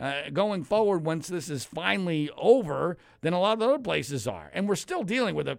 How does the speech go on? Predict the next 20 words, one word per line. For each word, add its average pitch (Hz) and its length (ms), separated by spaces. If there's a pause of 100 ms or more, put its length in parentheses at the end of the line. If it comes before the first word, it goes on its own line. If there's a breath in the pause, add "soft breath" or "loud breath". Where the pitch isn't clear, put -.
fairly 202 300
small 156 640
number 139 420
of 107 200
deaths 175 320
even 131 280
there. 147 360 (260 loud breath)
It's 127 220
below 147 400
three 147 300
thousand. 135 680 (340 soft breath)
Uh, 127 280
again, 135 440
it 127 320
looks 160 240
worse 151 320
because, 139 520 (240 soft breath)
uh, 113 240
of 131 220
their, 131 220